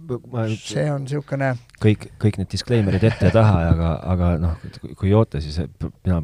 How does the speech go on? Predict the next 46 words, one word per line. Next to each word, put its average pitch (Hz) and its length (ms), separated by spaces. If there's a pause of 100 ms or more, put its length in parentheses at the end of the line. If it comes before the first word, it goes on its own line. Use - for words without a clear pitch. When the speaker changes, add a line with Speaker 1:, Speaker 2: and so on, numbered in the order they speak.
(100)
Speaker 1:
ikka 90 160
jooks 87 240
nagu 87 160
ikka 80 180
siis 85 220
nagu, 85 240 (640)
jooks 82 180
nagu 85 160
korralikku 71 480
džinni. 69 320
No 107 240
ütleme 117 240
Speaker 2:
Jaa, 90 60
Speaker 1:
siis, 95 100
Speaker 2:
no 107 80
Speaker 1:
ma, - 160
Speaker 2:
ütleme 135 240
Speaker 1:
ma, 139 160
ma 127 140
ei 147 80
ütle 143 100
jällegi, 104 240
ma 110 140
ei 104 80
saa 120 100
öelda, 101 160
et - 140
eks - 100
ju 90 80
see 90 140
teine 117 260
on 92 80
nagu, 92 240
ei 101 80
ole 101 160
korralik, 87 480
sest - 240
et 78 80 (400)
Speaker 2:
Eks - 160
nad 208 80
on 185 80
kõik 254 240
korralikud, 135 300
Speaker 1:
korralikud 104 400
Speaker 2:
jaa. 147 80
Speaker 1:
kahtlemata, 104 480